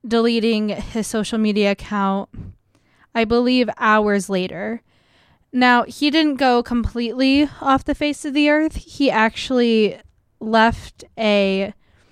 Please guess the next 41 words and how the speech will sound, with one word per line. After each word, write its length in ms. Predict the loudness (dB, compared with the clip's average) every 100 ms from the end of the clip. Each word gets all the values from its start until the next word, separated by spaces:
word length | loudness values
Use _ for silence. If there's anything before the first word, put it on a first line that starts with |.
| _ _ _ -4
note 420 | 0 4 4 2
on 280 | 2 2 2
his 180 | 0 -4
story. 680 | -2 2 2 2 -2 -4 -8 _ _ _ _ -20 -20 _ _ _ 0
I'll 140 | 2
read 140 | 2
it 120 | 0 -4
to 100 | -4
you 60 |
right 180 | -2 0
now. 440 | 0 -2 -2 -6 -14 _ _ _ _
He 200 | -8 -6
said, 400 | -2 0 0 -2
No, 440 | -2 0 2 0 -2 -2
there's 200 | -2 0
nothing 320 | -2 -2 0
wrong. 440 | 2 4 2 -2 -12 -20 -8
No, 320 | 0 2 2
nothing 320 | 2 0 -2
happened. 560 | -4 -4 -4 -4 -6 -10 _ _ -2
No, 260 | 4 4 4
there's 260 | 0 -2
nothing 260 | -4 -4 -4
cryptic 420 | -4 -4 -2 -4
about 300 | -2 -2 -2
anything. 560 | -2 -2 -4 -4 -6 -12 -20 -10
I 120 | -4 -2
just 180 | 0
don't 180 | 0 2
want 200 | 2 2
to 40 | 2
be 140 | 0
on 160 | 0 0
Instagram 500 | -2 -2 0 0 2
anymore 460 | 0 -2 -2 -4 -8 _ -6
or 100 | 0
on 180 | 0 0 -4
any 240 | -2 -2 -4
social 420 | -6 -8 -4 -4
media 260 | -2 -2
platform. 600 | -2 -2 -4 -8 -16 -16